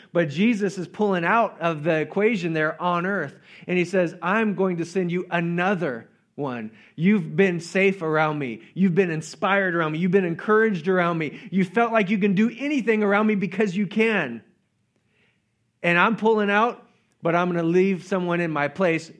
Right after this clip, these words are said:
just like me, another comforter." And the role of the Holy Spirit in our life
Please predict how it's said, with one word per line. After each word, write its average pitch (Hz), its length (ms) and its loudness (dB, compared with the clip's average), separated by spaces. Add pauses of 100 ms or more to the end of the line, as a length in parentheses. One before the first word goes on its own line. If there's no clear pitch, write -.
just 143 240 -4
like 160 280 -4
me, 139 320 -6
another 165 720 -2 (300)
comforter." 156 760 -6 (1160)
And 190 380 0
the 185 80 2
role 247 420 2
of 202 100 0
the 202 120 0
Holy 202 320 2
Spirit 214 480 0
in 185 120 -2
our 156 160 0
life 160 520 -2